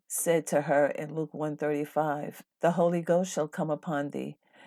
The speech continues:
and the power of the highest shall overshadow thee. Therefore also that holy thing which shall be born of thee shall be called the Son of God." John the Baptist said in Luke three sixteen,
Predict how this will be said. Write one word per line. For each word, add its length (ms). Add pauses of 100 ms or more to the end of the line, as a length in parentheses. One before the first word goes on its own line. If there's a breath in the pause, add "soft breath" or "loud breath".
(200 loud breath)
and 160
the 60
power 340
of 220
the 180
highest 340
shall 280
overshadow 640
thee. 280 (400 loud breath)
Therefore 480
also 440
that 220
holy 300
thing 300
which 160
shall 180
be 160
born 380
of 220
thee 180
shall 200
be 140
called 320
the 100
Son 240
of 140
God." 460 (420)
John 220
the 80
Baptist 480
said 360
in 220
Luke 180
three 220
sixteen, 1000